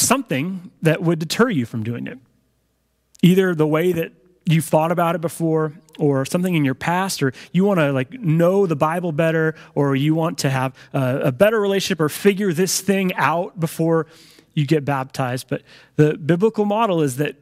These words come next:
we think about those things and, like, pray about that. But when you feel called to do it, it's time.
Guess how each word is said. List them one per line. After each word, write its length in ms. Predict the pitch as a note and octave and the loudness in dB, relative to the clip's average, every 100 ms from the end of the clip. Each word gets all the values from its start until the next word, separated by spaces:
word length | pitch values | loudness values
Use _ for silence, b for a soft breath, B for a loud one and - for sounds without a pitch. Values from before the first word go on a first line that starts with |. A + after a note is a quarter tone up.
| - | -4
we 420 | C#3+ F3 F3+ - | 0 2 0 -4
think 380 | - - - G3+ | -18 -4 0 2
about 340 | G#3 F#3+ G3 F3 | 2 0 -2 0
those 260 | F3+ F3 | 0 0
things 280 | - F#3 F#3 | -2 -2 -2
and, 300 | D3+ C#3 D3 | 0 0 0
like, 180 | D3 - | -4 -2
pray 240 | - F3+ | 0 0
about 240 | F3 D#3 - | 0 -2 -4
that. 140 | D3+ | -6
But 80 | D3+ | -2
when 220 | D3 C#3+ | 0 2
you 140 | E3 G3 | 2 0
feel 320 | - G#3 G3 | 0 0 0
called 460 | - F3 F#3+ D#3 - _ _ _ - - - | -2 -2 0 -4 -8 _ _ _ -20 -12 -4
to 80 | B2+ | -2
do 240 | C3 G#3+ | 0 0
it, 220 | D3 - b b b b b b b b b _ - | -2 -6 b b b b b b b b b _ 0
it's 180 | - | 0
time. 480 | - D3+ C#4 - E3+ | 0 -2 -4 -8 -14